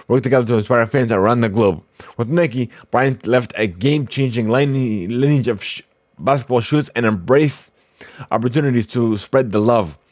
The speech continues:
of sports from Greater China to North America.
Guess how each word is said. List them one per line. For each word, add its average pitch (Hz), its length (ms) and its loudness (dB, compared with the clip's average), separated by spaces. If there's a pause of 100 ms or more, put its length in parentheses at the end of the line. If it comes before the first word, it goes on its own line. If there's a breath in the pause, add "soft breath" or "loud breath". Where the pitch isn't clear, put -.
(200 loud breath)
of 117 180 -2
sports 120 400 0
from 101 240 -2
Greater 117 260 2
China 123 320 0
to 117 140 -6
North 113 240 0
America. 104 540 -2